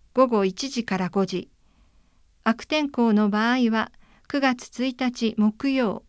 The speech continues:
二日金曜に順延。消防庁舎六階講堂、市民消防防災研修センター、天神に。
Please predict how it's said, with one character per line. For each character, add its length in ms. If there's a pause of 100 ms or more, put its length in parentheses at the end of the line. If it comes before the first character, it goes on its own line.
(280)
二 340
日 280 (160)
金 320
曜 240
に 300
順 340
延。 260 (460)
消 380
防 260
庁 300
舎 340 (100)
六 300
階 240
講 300
堂、 360 (760)
市 260
民 400
消 360
防 280
防 220
災 260
研 280
修 280
セ 220
ン 80
タ 420
ー、 400
天 260
神 200
に。 400